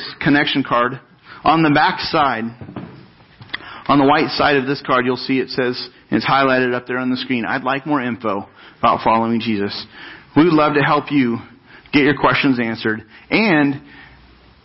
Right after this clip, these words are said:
if you want to talk to someone today and really nail this issue down, uh, then would you stop by our guest and info table and just say, "I, I'd like to become a Christian. Can you help me with that?" And our staff will be there,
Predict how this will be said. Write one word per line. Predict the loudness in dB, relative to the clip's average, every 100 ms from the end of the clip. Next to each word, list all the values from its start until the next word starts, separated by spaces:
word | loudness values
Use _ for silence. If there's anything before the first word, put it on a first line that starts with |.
| _ _ _ _
if | 0 2 2 2
you | 2
want | 2 0
to |
talk | -4 -4 -4
to | -4
someone | -2 0 0
today | 0 2 2
and | 0
really | 0 0
nail | -2 -2
this | -4 -4
issue | -4 0 0
down, | 0 -2 -4 -8 -16 -20 _ -20 -20 -20 -8
uh, | -6 -6 -8 -12 -20 -4
then | 0 4 4 2 -6 -2
would | 0
you | 2
stop | 0 0
by | 2
our | 2
guest | 0 -4 -4
and | -2
info | 0 -2
table | -2 -2 0 -2
and | -4 -4
just | -4 -2
say, | 0 0 0 -10 -20 -2
"I, | 0 2 0
I'd | 0
like | 0 -2 -2
to |
become | -4 -2 -2
a | -2
Christian. | -4 -6 -4
Can | -2
you | 0
help | -2 -2
me |
with | -6 -4
that?" | -4 -4
And | -2
our | -2 -2
staff | 0 -2 -2
will | -4
be | -2
there, | 0 -2 -4